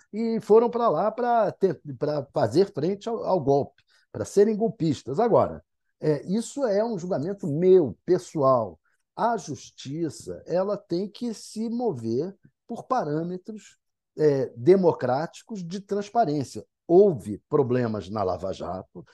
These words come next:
esses problemas foram sérios e a, a, avacalharam todo, toda as provas e, inclusive, é, cometeram injustiças sérias na Lava Jato.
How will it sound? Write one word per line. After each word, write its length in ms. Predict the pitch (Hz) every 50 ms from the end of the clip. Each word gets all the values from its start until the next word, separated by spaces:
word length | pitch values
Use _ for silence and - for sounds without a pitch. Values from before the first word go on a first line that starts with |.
| _ _ _
esses 380 | - 170 202 214 208 - 185 -
problemas 560 | _ 175 156 131 110 120 117 107 110 104 - -
foram 300 | - - 175 175 160 127
sérios 720 | - - - - 135 127 123 123 123 139 196 220 - _ _ _ _ -
e 180 | 220 240 262 294
a, 380 | 311 320 285 202 180 165 135
a, 420 | 120 - - 143 135 120 117 131 123
avacalharam 800 | 104 120 175 170 - - 185 135 123 127 120 110 104 104 98 - _ _ _ _ _ _
todo, 540 | 208 208 226 233 214 175 156 117 98 92 - _ _ _ _ _
toda 840 | - 202 233 226 196 185 143 127 110 101 95 - - - 82 87 -
as 260 | 90 135 123 - -
provas 720 | - _ 147 143 139 143 156 175 202 233 262 294 - - - _ _ _ _ _
e, 160 | - 202 196 208
inclusive, 840 | 247 269 254 - 285 285 247 151 143 147 147 170 185 190 233 247 - -
é, 560 | 208 208 202 175 175 170 156 147 127 117 - - _ _
cometeram 680 | - 202 196 190 196 190 - 131 131 131 139 160 196 220
injustiças 720 | 226 190 143 247 269 - - - 180 185 - - 247 226
sérias 500 | - - 185 143 147 143 147 190 220 - - - -
na 160 | 254 233 208
Lava 300 | - 113 110 110 131 175
Jato. 340 | 196 214 220 135 104 - -